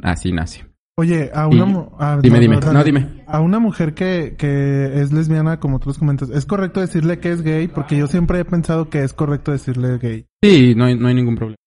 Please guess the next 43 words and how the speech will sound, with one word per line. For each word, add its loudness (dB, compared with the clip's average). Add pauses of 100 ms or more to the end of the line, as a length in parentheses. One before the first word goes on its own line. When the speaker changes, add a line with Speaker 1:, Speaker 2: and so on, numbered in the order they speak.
Speaker 2:
Sí, 0
o -2
sea, -2
no 0
es -2
Speaker 1:
Sí, 4
Speaker 2:
como 4
Speaker 1:
es 4
parte 2
de 0
la -2
definición -2
de 0
gay, 0
pues -8
Speaker 2:
Por 4
Speaker 1:
es -4
que -2
te 0
gusta 0
una 0
persona -2
Speaker 2:
lo, 2
Speaker 1:
de 0
tu -4
Speaker 2:
lo 0
Speaker 1:
sexo 2
Speaker 2:
que 2
pasa 4
es 0
Speaker 1:
opuesto. -2
Speaker 2:
que 0
a 0
mí 2
al -2
término 0
lesbiana 2
se 0
me 2
hacía -2
como 0
Speaker 1:
Muy 0
fuerte. -4